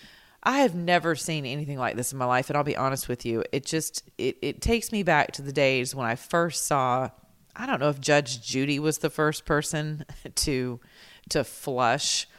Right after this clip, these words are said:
uh, our judicial process and system and the seriousness of it, the, the honor that comes with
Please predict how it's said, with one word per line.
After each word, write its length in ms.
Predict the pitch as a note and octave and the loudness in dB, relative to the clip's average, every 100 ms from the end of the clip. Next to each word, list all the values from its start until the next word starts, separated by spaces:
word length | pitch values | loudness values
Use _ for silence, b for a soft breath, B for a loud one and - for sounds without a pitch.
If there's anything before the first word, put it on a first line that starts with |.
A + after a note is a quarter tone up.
| b b b - | b b b -2
uh, 440 | C3 B2+ A#2 A#2 - | 0 2 2 0 0
our 540 | B2+ C3 B2+ A#2 A#2 - b b b _ | 0 2 2 0 -4 -8 b b b _
judicial 840 | C3 C#3 C3 C3 - C3+ B2+ B2+ - _ _ _ _ - | -8 -6 -2 -2 -2 -2 0 -4 -10 _ _ _ _ -2
process 640 | D3 B2+ B2+ B2 A#2+ - | 2 2 2 0 0 -2
and 240 | - A#2+ | -6 -4
system 520 | - C3+ - B2+ B2 | -4 -4 -4 -4 -4
and 300 | A2+ C#3 D3 | -4 -4 -2
the 80 | D3 | -4
seriousness 760 | - A#3 A#3 E3 - A#2 A2+ - | -2 -2 2 2 0 -4 -4 -2
of 140 | A2 | 0
it, 220 | A2 - | -2 -4
the, 200 | C3+ C3+ | -4 -4
the 240 | B2+ C3+ A#2 | -4 -4 -4
honor 440 | B2+ C#3 C3+ A2+ A2+ | -2 -2 -2 -4 -2
that 200 | B2 G#2+ | -4 -4
comes 420 | - C3 B2+ - | -6 -6 -6 -8
with 360 | C#3+ C3+ - | -2 -2 -4